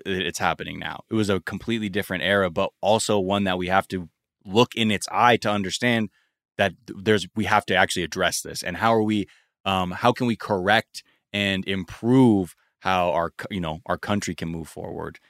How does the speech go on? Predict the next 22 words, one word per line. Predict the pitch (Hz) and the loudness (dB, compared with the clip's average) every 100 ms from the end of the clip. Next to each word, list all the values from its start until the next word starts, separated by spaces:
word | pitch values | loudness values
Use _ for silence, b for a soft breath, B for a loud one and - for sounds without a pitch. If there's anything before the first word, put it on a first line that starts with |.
| _ | _
and | 92 92 | -4 -4
evolve, | 85 85 98 98 90 - b b - | -2 2 4 4 2 -6 b b -6
um, | 87 85 85 - | -4 -2 -4 -4
in | 95 | -4
a | 87 | -2
way | 85 90 | 0 0
that | 87 | -2
truly | - 87 92 104 104 | -4 -6 -4 -2 -4
is, | 98 98 | -4 -2
like, | 107 98 | 0 0
honoring | 90 101 143 107 107 101 | 2 2 4 2 0 0
the | |
contributions | 98 113 117 120 98 143 131 104 | -2 2 2 2 2 2 2 -2
of | 98 | 0
all | 98 110 | 2 2
these | 110 | 0
people | - 160 139 | -2 -2 0
we're | 101 | 0
gonna | 104 98 | 0 -2
talk | 117 151 98 | -2 -4 -2
about | 90 82 | -2 -2
who | 95 117 123 | 0 0 0